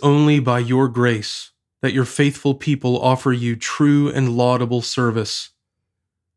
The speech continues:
Grant that we may run without stumbling to obtain your heavenly promises.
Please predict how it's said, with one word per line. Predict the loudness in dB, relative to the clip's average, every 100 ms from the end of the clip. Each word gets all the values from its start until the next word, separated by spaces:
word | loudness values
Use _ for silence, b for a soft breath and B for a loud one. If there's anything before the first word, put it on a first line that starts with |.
| _ -2
Grant | 2 4 2 0
that | -2 0
we | 2 2
may | 2 2
run | 2 2 4 2
without | 2 0 0 -2
stumbling | -2 2 2 0 -2 -4 -10 _ _ _ _ 0
to | 2
obtain | 2 0 0 2 2
your | 2 0
heavenly | 0 0 2 2
promises. | 0 -2 -2 -4 -6 -8 -8